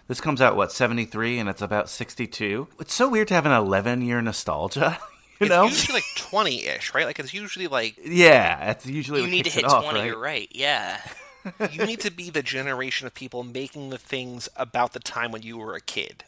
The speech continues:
Speaker 2: right? Like, that's how it works. Like, we're about the nineties or, like, the early two thousands even now because, like, people who came of age then are now of the age that they were making movies and shows. And, like, people in the nineties were making things about the seventies and stuff like that. But, like,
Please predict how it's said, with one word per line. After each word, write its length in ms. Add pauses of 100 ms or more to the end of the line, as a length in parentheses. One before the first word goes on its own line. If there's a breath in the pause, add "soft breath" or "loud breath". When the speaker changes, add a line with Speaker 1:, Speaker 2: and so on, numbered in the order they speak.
(140)
Speaker 2:
right? 200
Like, 100
that's 160
how 120
it 200
works. 340
Like, 160
we're 200
about 240
the 80
nineties 540
or, 180
like, 200
the 140
early 260
two 160
thousands 460
even 200
now 220
because, 380
like, 280
people 240
who 100
came 240
of 120
age 240
then 200
are 120
now 320
of 160
the 160
age 240
that 120
they 80
were 60
making 300
movies 280
and 100
shows. 400
And, 60
like, 120
people 220
in 60
the 60
nineties 340
were 60
making 160
things 140
about 120
the 60
seventies 480
and 80
stuff 160
like 120
that. 240
But, 120
like, 320